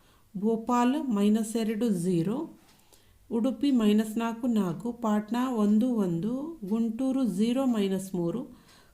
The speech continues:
ಕಾಬೂಲ್ ಮೈನಸ್ ಐದು ಏಳು, ಢಾಕಾ ನಾಲ್ಕು ಝೀರೋ, ಪೋರ್ಟ್ ಬ್ಲೇರ್ ಐದು ಮೈನಸ್ ಐದು,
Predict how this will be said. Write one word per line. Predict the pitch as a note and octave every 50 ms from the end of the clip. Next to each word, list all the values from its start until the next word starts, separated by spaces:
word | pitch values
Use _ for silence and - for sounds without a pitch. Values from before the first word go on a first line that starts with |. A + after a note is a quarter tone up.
| _ - -
ಕಾಬೂಲ್ | A#3 A#3 A#3 A3+ G#3+ C4 C4+ C#4+ C4+
ಮೈನಸ್ | A#3+ G#3+ G3 G3 G#3 A3 B3 B3+ B3 - - B3
ಐದು | A#3+ A#3+ A#3+ A3+ G#3+ C#4+ E4 - - - - - - _ - -
ಏಳು, | G3 F3+ E3 D#3+ D#3+ G#3+ C4 D4+ - - - - _ _ _ - F3+
ಢಾಕಾ | E3 F#3+ F#3 F#3 F#3 F#3+ C4+ C#4+ C#4
ನಾಲ್ಕು | A#3 G3+ F#3 F#3 G3 G#3+ G#3+ G#3+ - A#3
ಝೀರೋ, | F#3+ - G3 F3 E3 E3 A3 B3+ - - - - - _ _ _ _ _ _ -
ಪೋರ್ಟ್ | - B3+ C#4 D4 C#4+ C#4+
ಬ್ಲೇರ್ | A3+ G3+ A3 A3 A3 B3+ - - - - - _ -
ಐದು | G#3 G#3+ A#3 A#3+ G#3+ C#4+
ಮೈನಸ್ | C4 A#3+ G#3+ F#3 F#3 F3+ F3+ E3+ F3+ -
ಐದು, | F#3 F3 F3 F3 B3 C#4+ E4 -